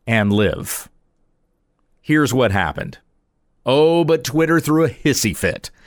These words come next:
I was accused of calling for genocide or the mass murder of huge swaths of people. It was said of me, and is still being said, that I was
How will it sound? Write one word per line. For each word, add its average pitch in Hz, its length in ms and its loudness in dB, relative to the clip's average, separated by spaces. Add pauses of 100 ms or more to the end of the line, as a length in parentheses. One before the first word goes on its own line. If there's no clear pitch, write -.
(400)
I 156 180 2
was 190 160 0
accused 180 420 0
of 147 140 -2
calling 165 380 0
for 147 180 -2
genocide 107 960 0 (280)
or 165 160 2
the 139 140 0
mass 170 520 2
murder 147 680 2
of 117 200 0
huge 190 640 0
swaths 156 720 0
of 127 200 0
people. 175 460 0 (440)
It 247 140 0
was 247 200 2
said 202 280 4
of 196 140 0
me, 170 260 2
and 180 200 0
is 185 120 2
still 269 380 0
being 123 260 0
said, 101 380 0
that 139 120 0
I 175 140 2
was 190 220 0